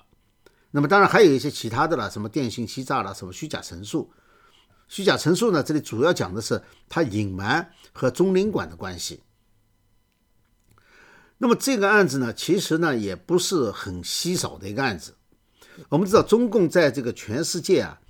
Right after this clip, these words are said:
收集这个异议人士、宗教信仰人士的信息是一直在进行的，而且很多情况下呢，用的就是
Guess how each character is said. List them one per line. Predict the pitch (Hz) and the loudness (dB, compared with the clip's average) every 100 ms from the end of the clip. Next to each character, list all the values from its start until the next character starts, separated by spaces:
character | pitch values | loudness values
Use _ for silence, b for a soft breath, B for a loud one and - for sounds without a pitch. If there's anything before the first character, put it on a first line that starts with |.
| - b b b b | -20 b b b b
收 | - 202 233 | 6 8 8
集 | 196 127 127 | 4 0 -2
这 | 120 | -2
个 | 104 | -4
异 | 117 208 185 139 | -4 -2 0 0
议 | |
人 | 107 101 135 | -2 -4 -4
士、 | - 170 113 | -2 -2 -2
宗 | 156 180 | 0 0
教 | 180 139 | 2 0
信 | - 190 | 0 -2
仰 | 117 90 | -2 -4
人 | 95 120 | -8 -8
士 | - | -6
的 | 127 | -6
信 | - 143 | -4 -6
息 | 95 135 135 _ _ _ _ _ _ _ _ _ | -4 -6 -8 _ _ _ _ _ _ _ _ _
是 | - 160 117 - _ | -2 2 2 0 _
一 | 339 240 | 4 4
直 | - 127 | 4 0
在 | 135 | 0
进 | - 120 | 0 -4
行 | - 82 | -6 -12
的， | 87 - _ _ b b b | -14 -20 _ _ b b b
而 | 190 | 4
且 | 202 | 6
很 | 180 120 110 | 4 2 4
多 | 226 | 6
情 | 202 131 | 6 4
况 | 139 143 | -2 -2
下 | 135 | -2
呢， | 107 82 - b b b b - | -4 -6 -12 b b b b 0
用 | 240 202 139 | 4 4 2
的 | 107 - | -2 -6
就 | - 214 143 | 0 4 4
是 | - 113 98 | 0 -6 -8